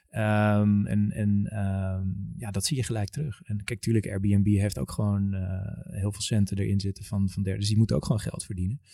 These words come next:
Maar een Patagonia is een extreem voorbeeld daarvan. Die gewoon heel langzaam, heel organisch zijn gegroeid. Die zijn al sinds de jaren zeventig zijn ze bezig.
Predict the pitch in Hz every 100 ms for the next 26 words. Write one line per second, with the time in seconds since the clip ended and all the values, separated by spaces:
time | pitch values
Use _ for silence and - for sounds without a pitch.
0 | - - - - - 113 110 117 107 107
1 | 135 107 85 85 92 - - - 101 98
2 | 92 131 143 101 92 95 - 98 92 104
3 | 110 98 95 95 - 107 123 113 104 113
4 | 113 98 95 95 107 113 - 101 110 104
5 | 101 - 101 - - 120 98 98 98 98
6 | - 107 - 104 101 - 110 107 - -
7 | 107 101 98 107 120 90 110